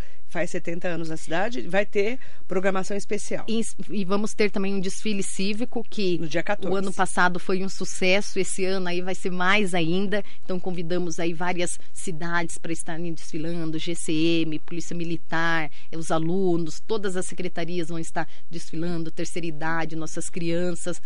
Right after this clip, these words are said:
Speaker 2: várias ações aí, eh, várias pessoas desfilando, os funcionários, eh, pra ter esse momento, né, cívico da nossa cidade. Então o planejamento tá fantástico, a secretária Ana Rosa que tá fazendo toda essa organização. Já te convido, convido também as famílias que se quiserem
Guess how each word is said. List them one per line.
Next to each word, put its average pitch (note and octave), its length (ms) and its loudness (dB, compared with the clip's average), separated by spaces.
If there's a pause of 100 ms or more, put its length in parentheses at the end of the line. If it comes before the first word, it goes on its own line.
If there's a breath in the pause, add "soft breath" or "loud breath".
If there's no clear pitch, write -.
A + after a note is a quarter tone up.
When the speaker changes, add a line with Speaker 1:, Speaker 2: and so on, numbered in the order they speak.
(200 loud breath)
Speaker 2:
várias F#3 340 2
ações F#3+ 640 0
aí, E3 320 2 (240 loud breath)
eh, D3 100 0
várias E3+ 300 0
pessoas G3 640 0
desfilando, F3 640 0
os - 100 0
funcionários, E3 880 0 (220 loud breath)
eh, E3 100 0
pra - 160 0
ter F#3+ 220 0
esse G3 320 0
momento, G3 680 0
né, E3+ 180 0
cívico E3+ 580 0 (200 loud breath)
da E3 140 0
nossa E3 240 0
cidade. E3+ 480 0
Então F3 200 0
o E3 40 0
planejamento E3+ 640 0
tá - 80 0
fantástico, E3+ 600 0
a - 20 0
secretária E3 560 0
Ana E3+ 140 0
Rosa E3 360 0
que - 80 0
tá D#3+ 120 0
fazendo D#3+ 340 0 (260 loud breath)
toda F3 240 0
essa E3 240 0
organização. E3 680 0
Já G3+ 120 0
te - 140 0
convido, G3+ 540 0 (180 loud breath)
convido F3 360 0
também E3+ 280 0
as E3 140 0
famílias E3 480 0
que F#3 100 0
se - 120 0
quiserem D#3 440 0